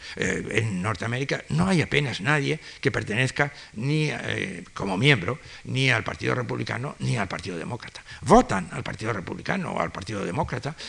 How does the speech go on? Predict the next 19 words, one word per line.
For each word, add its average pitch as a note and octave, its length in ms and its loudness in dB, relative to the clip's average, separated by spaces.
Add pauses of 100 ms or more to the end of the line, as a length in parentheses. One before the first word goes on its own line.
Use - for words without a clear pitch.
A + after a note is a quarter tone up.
(160)
pero - 260 0
no - 300 0
pertenecen - 540 -4
al - 40 -12
partido. - 400 -10 (260)
Aquí D3 380 -4 (260)
tam-, D#3 420 -6
ta-, - 160 -6
también A2 480 -2
el G#2 260 -4
número D3 400 0 (220)
de G2 180 -2
las E2+ 240 -4 (180)
personas - 460 -2 (220)
que - 120 0
pertenecen - 640 0 (200)
a, - 260 -2 (380)
al - 540 -2
partido, A#2+ 520 -2